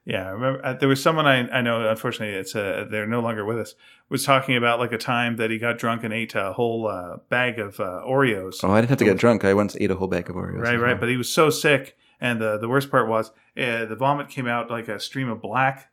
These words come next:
Speaker 1: then a stream of white,
Speaker 2: <laughs>
Speaker 1: then a stream of black again. Uh, so
Speaker 2: Hmm.
Speaker 1: Edward goes on, "I can remember the, uh, Monty Cohen is his name. Uh,
Speaker 2: <laughs>
Speaker 1: I can remember the very moment I wanted to walk out of Pulp Fiction,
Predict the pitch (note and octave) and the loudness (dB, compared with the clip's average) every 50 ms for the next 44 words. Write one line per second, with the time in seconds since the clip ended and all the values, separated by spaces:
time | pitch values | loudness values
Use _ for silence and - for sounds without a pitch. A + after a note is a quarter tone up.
0 | _ - A2+ G#2+ G#2 - - - C#3 B2+ A#2 G#2+ - G2+ F#2+ G2+ A#2+ - C#3 B2 | _ -10 -8 -8 -8 -10 -8 -8 -6 -4 -4 -4 -6 -6 -6 -2 2 4 4 2
1 | - - - - - B3 A3+ - - - - - - - - - - - C#4 C#4 | 2 4 4 4 4 4 4 2 2 2 -2 -8 -4 2 2 2 2 6 4 4
2 | - A3+ B3 C4+ C4+ - A#3+ B3+ - G#3+ G3 B3 A#3+ A#3+ - - A#3 G#3+ - - | 4 4 4 2 4 4 4 2 2 4 4 2 2 2 2 0 0 0 0 0
3 | - - - - - - - - - _ - - - _ - C3+ - - _ _ | -2 -2 -2 -2 -2 -6 -6 -6 -6 _ -10 -10 -10 _ -12 -12 -12 -12 _ _
4 | - - - _ _ - - - - - - F3+ - - - - - _ - - | -20 -20 -20 _ _ -20 -20 -20 -18 -10 -2 0 2 2 0 0 -8 _ -4 0
5 | B2+ C3+ C3+ C#3 C#3+ D3 D3 D3 C#3+ D3 C#3+ C#3+ - - - - - E3 D#3 D3+ | 4 6 8 8 8 8 6 6 4 4 2 0 -4 -12 -14 -6 0 4 6 6
6 | D#3+ E3+ - F3+ E3+ D#3 C#3 - E3 D3+ D3 C#3 D3+ D3 C#3+ B2+ - - - - | 8 6 6 6 2 2 0 2 2 4 4 6 6 6 6 4 2 -2 -10 -14
7 | - - - D#3+ D#3 E3+ E3 E3 E3+ E3+ F#3+ G#3 A3 A3 G3+ F3 F3 F3 D#3+ D#3 | -4 2 2 4 4 4 2 2 4 6 6 8 8 8 8 8 6 6 6 8
8 | D3 C#3+ C#3+ C#3 C#3 D#3 G3 B3+ C4 C4 C4 - - - A#3 A3+ G#3+ G3 F3 D#3+ | 8 8 8 8 8 8 8 8 8 8 4 4 8 8 10 10 10 8 6 6
9 | D3+ C#3+ C3 C3+ A#2+ B2 B2+ A2 - - - _ - - - - - - D#3 D#3+ | 4 0 0 -2 -2 -2 -2 -4 -4 -6 -12 _ -20 -20 -16 -4 4 8 8 10
10 | D#3+ D#3 D#3 D#3 D#3 D#3 D#3 D3+ D3+ D3 D3 C#3+ C#3+ C3+ A#2+ - - A#2+ A#2 - | 10 12 10 10 10 10 8 8 8 8 8 6 6 6 4 4 4 2 2 2
11 | - A#2+ A#2 C#3+ D3+ - F3+ E3+ E3 E3 E3+ F#3+ G#3 G#3 G#3+ F#3 E3 F#3 F#3+ F3+ | 2 4 4 4 4 4 2 2 4 4 6 6 6 4 4 4 6 6 6 6
12 | E3+ D#3 E3 F#3+ F#3+ F3+ D#3+ D3 D3 C#3 C#3 D3 D3+ D3 C#3+ C#3+ C3+ C3 C#3 D3+ | 6 6 6 6 6 4 4 4 6 6 6 8 6 6 4 4 4 6 6 6
13 | D3+ - D#3 D3 C#3 B2+ - - - D3+ D3+ - - - E3+ F3+ F3 - - C3 | 6 6 6 6 6 4 2 2 2 2 2 2 0 0 0 0 0 0 -2 -2
14 | A2 G2+ G#2+ | -2 -2 -4